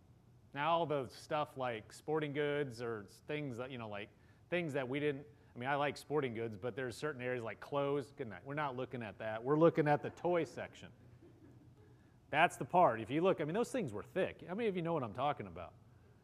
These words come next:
I mean, they're thick. But there's a little, there's a, this, you know, section in the back. That's what got worn out. The rest of it, ah, take it or leave it. We don't, you know, we won't even look at it. Those are all s-,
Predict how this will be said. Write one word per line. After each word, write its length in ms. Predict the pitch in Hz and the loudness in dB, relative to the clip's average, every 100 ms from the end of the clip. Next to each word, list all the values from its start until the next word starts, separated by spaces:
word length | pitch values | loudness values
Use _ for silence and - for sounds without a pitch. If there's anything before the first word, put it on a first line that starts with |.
| - - | -20 -16
I 80 | - | -8
mean, 120 | 135 | 0
they're 120 | 190 214 | 2 2
thick. 420 | - 220 123 - - - | 4 4 4 0 -18 -8
But 100 | 135 | 4
there's 180 | 185 226 | 8 10
a 60 | 220 | 10
little, 180 | 233 240 | 10 8
there's 260 | 202 196 | 8 6
a, 60 | 160 | 4
this, 340 | 120 117 214 214 156 120 165 | 4 6 6 4 -12 -10 -4
you 80 | |
know, 120 | 165 123 | -2 0
section 460 | - 220 220 180 | 4 4 4 -2
in 80 | 165 | -2
the 60 | 135 | 2
back. 360 | 160 185 135 | 8 8 8
That's 260 | 160 196 - | 4 2 2
what 160 | 202 | 0
got 220 | 156 156 143 | 2 2 2
worn 240 | 160 170 | 0 0
out. 160 | 147 120 | -2 -2
The 80 | |
rest 260 | 135 165 - | 0 0 -2
of 80 | 147 | -2
it, 160 | 156 151 | -2 -2
ah, 100 | 123 - | -4 -4
take 160 | 113 | -8
it 40 | 98 | -8
or 80 | 90 | -10
leave 120 | 85 | -10
it. 60 | |
We 100 | 95 | -8
don't, 160 | 117 104 - - - | -6 -8 -14 -20 -18
you 80 | 113 | -16
know, 80 | 78 - | -14 -8
we 80 | 147 | -4
won't 100 | 156 | -2
even 220 | 147 135 | -2 -2
look 160 | 143 147 | -2 -2
at 80 | 107 | -2
it. 80 | |
Those 160 | 143 160 | -2 2
are 80 | 147 | 2
all 100 | 127 | 2
s-, 100 | - | -2